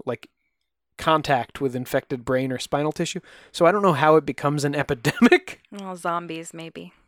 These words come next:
Speaker 1: Exa-, exactly. Um, let's see what else. Obviously, he predicted the Y two K disaster to Art Bell when he first faxed.
Speaker 2: Yeah, I guess he deleted that one off the list.
Speaker 1: Uh, he was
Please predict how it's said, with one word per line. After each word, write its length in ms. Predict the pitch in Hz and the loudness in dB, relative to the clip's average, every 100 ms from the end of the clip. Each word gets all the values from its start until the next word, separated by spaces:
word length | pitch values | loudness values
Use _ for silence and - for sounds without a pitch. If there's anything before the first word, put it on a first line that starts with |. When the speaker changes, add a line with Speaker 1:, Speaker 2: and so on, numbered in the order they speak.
| _ _ _ - | _ _ _ -14
Speaker 1:
Exa-, 300 | 185 196 - | -2 0 2
exactly. 540 | 202 - 214 233 220 - | 0 2 2 2 -4 -4
Um, 440 | 165 160 151 151 143 - _ _ _ _ _ _ _ - | 2 4 4 2 -6 -16 _ _ _ _ _ _ _ -10
let's 180 | - | -8
see 120 | - 139 | -4 -2
what 140 | 131 | 0
else. 140 | 123 | 0
Obviously, 600 | - 160 180 175 180 165 139 | 4 4 4 2 2 0 0
he 160 | 160 | -4
predicted 500 | - 156 151 - 143 | -2 2 2 0 -2
the 160 | 143 139 | 0 4
Y 180 | 135 131 | 4 4
two 160 | 147 | 0
K 240 | - 151 143 | -2 0 2
disaster 720 | 151 - 147 131 - 160 214 | 0 4 2 2 2 2 2
to 180 | - 151 | 2 4
Art 280 | 156 143 | 4 4
Bell 200 | 139 135 165 | 4 4 4
when 80 | |
he 60 | 135 | 0
first 300 | - 127 - | 0 -2 -2
faxed. 580 | - 120 131 - - - _ _ - | -6 -4 -4 -8 -12 -14 _ _ -18
Speaker 2:
Yeah, 180 | - 143 - | -16 -16 -12
I 80 | 160 | -8
guess 220 | 160 170 | -8 -8
he 100 | - | -10
deleted 480 | 160 156 160 165 160 | -8 -6 -6 -8 -8
that 220 | 156 - | -8 -8
one 160 | 170 170 | -8 -8
off 240 | 165 175 | -8 -10
the 100 | - | -12
list. 420 | 165 180 214 - - | -6 -6 -6 -16 -6
Speaker 1:
Uh, 120 | 151 139 | -2 0
he 120 | 156 | 4
was 320 | 185 143 - | 4 2 -4